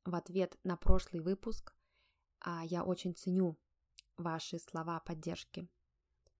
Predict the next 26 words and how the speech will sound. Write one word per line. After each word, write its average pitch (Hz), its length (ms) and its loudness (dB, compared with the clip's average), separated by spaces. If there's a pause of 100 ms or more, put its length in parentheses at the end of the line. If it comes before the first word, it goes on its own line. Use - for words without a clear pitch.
(120)
И 190 80 -4
ещё 185 640 -4
очень 196 380 -6
важно 180 340 -4
сказать, 185 560 -8
что 175 380 -8 (560)
я 196 220 0
не 196 140 2
живу 190 240 -4
в 175 60 -4
России 185 420 -4
уже 185 260 -2
несколько 175 520 -8
лет. 151 240 -10 (680)
Поэтому 180 640 -4
все - 260 -4
мои 175 220 0
наблюдения 180 880 -2 (100)
идут 190 460 -2 (220)
с - 100 -12
позиции 180 720 -4
человека, 185 600 -4
который 185 560 -4
живёт 170 340 -4
в - 60 -18
Европе. 175 520 -2